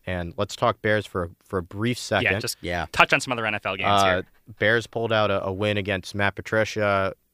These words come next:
Speaker 1: Hot seat, Matt Patricia. Hot seat, Matt Nagy. Um,
Speaker 3: Hot seat both.
Speaker 2: Everybody.
Speaker 1: hot seat both.
Speaker 2: The
Speaker 1: Yeah, those, those are
Speaker 2: quarterback.
Speaker 1: both candidates to be fired at the end of the year.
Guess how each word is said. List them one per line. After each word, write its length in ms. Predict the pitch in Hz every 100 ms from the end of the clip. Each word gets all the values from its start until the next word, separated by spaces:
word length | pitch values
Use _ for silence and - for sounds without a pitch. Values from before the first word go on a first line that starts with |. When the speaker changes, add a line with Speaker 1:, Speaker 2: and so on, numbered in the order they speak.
| _ -
Speaker 1:
Hot 260 | 110 120
seat, 280 | - 175 - _
Matt 220 | - 120 117
Patricia. 580 | - 131 - 147 147 135
Hot 200 | 123 120
seat, 180 | - 120
Matt 160 | 98 95
Nagy. 640 | 107 127 135 139 143 143 _ _ _ _ -
Um, 720 | 98 98 95 92 92 87 85 _ -
Speaker 3:
Hot 180 | 110
seat 140 | - 90
both. 360 | 92 104 117 -
Speaker 2:
Everybody. 280 | 117 117 117
Speaker 1:
hot 120 | 101
seat 180 | 117 110
both. 220 | 110 104
Speaker 2:
The 40 |
Speaker 1:
Yeah, 120 | 107
those, 340 | 98 117 131 -
those 140 | 127
are 40 | 131
Speaker 2:
quarterback. 260 | 139 117 110
Speaker 1:
both 80 | -
candidates 500 | - 107 98 92 -
to 80 | 90
be 80 | 90
fired 400 | - 95 92 90
at 80 |
the 80 | -
end 140 | 92 90
of 60 |
the 80 | 87
year. 360 | 92 98 92